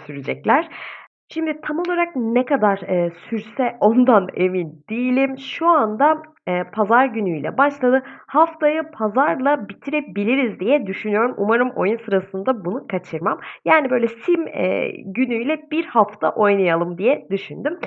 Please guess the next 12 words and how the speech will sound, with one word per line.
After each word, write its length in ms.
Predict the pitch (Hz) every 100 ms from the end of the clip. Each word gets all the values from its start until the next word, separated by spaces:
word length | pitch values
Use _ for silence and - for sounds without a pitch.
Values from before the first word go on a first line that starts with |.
| - -
Duruma 220 | 381 403
göre 240 | 370 359 349
de 140 | 277
bakarız 380 | 285 359 269 185
artık 380 | 175 175 214 -
yani 340 | 170 196 196
ne 60 | 226
olacağını 540 | 214 185 185 175 180
bilmiyoruz. 520 | 247 240 208 220 285 - - - -
Hadi 160 | 165 165
o 80 | 156
zaman 420 | 156 175 202